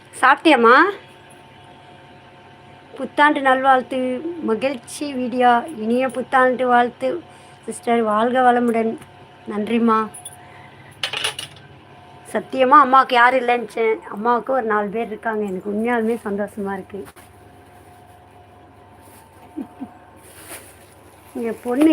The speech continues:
எனக்காக டிஃபன் கொடுத்துருக்குறாங்க.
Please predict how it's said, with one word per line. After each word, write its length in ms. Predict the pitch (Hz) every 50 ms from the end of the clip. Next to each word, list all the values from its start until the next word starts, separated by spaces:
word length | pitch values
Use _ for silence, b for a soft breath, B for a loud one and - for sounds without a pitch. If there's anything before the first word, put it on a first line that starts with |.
| 262 233
எனக்காக 500 | 226 226 220 220 233 233 247 254 269 233 208 196 202 220 233 220 202 190 165 - - - - - - - - - - - - - - - - - - - - - 277 240 -
டிஃபன் 380 | - 285 285 277 339 330 330 302
கொடுத்துருக்குறாங்க. 560 | 254 214 - 220 202 185 190 185 185 185 190